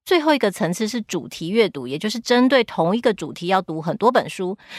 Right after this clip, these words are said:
今天呢，我们就要集中谈的是检视阅读和分析阅读。检视阅读呢，首先是要达到有系统的略读，略是简略的略哦，就是很粗略的去读这本书。略读很像是我们跟书的初次见面，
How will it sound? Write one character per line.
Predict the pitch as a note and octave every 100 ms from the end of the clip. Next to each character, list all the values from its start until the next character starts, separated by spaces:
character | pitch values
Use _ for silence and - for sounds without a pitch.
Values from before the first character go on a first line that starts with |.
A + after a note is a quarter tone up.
| -
今 | - D#4
天 | E4+ F4+ F4
呢， | D#4
我 | G3+
们 | E3
就 | E3+
要 | G3+ G3+
集 | G3 F3
中 | G#3 G#3+
谈 | G#3 D#3
的 | D#3
是 | F#3
检 | G3+ - D#3 D3+
视 | - A3+
阅 | G#3+ A3 F3+
读 | C#3
和 | D#3+ A3 F#3+
分 | - A3
析 | A#3 -
阅 | G3+ G#3+ D#3
读。 | - - _ - - - -
检 | A3 G3+
视 | - E4
阅 | D#4 C#4+
读 | G#3+ F#3
呢， | F#3+
首 | - E3
先 | A#3 A#3+
是 | A#3
要 | A3+ A3
达 | G#3+ D#3
到 | G#3 G#3+
有 | F3 C#3
系 | - C#4 F#3+
统 | F3 C#3+
的 | D#3+
略 | B3+ A#3
读， | B2+ F2 A#1+
略 | A#3 F4 G3
是 | - A#3+
简 | F#3+ F3+ C3
略 | G#3 A3
的 | D3
略 | D3+ E3+
哦， | C3+
就 | E3 F#3
是 | F#3+ - - -
很 | - D#3+
粗 | D#3 - F4
略 | F#4
的 | E3
去 | F3
读 | G#3+ D#3+
这 | F3
本 | F3 B2+
书。 | - E3 - _ - - -
略 | G4 F#4
读 | G#3+ F3+
很 | F#3+
像 | D#3+ A#3
是 | A#3
我 | F#3
们 | D3+
跟 | G3 G3+
书 | -
的 | F#3+
初 | D#3+ -
次 | F#3+ G3+
见 | D#3+ G3 D3
面， | F3 C3